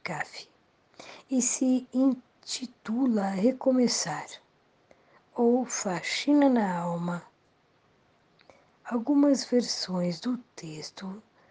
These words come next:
terminam com a frase, "Porque sou do tamanho daquilo que vejo e não do tamanho da minha altura"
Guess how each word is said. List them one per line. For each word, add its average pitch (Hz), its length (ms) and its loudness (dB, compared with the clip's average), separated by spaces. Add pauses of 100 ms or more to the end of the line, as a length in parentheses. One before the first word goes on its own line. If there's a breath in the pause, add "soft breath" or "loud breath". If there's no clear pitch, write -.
(300 soft breath)
terminam 240 760 4
com 233 220 -6
a 220 140 -2
frase, 202 1000 -2 (1000)
"Porque 247 680 -2
sou 240 600 0
do 214 160 -4
tamanho 214 680 2
daquilo 214 600 0
que - 220 -2
vejo 196 760 0 (960 soft breath)
e 202 120 2
não 208 400 4
do 226 120 0
tamanho 208 720 0
da 185 220 -2
minha 240 480 2
altura" 185 960 -6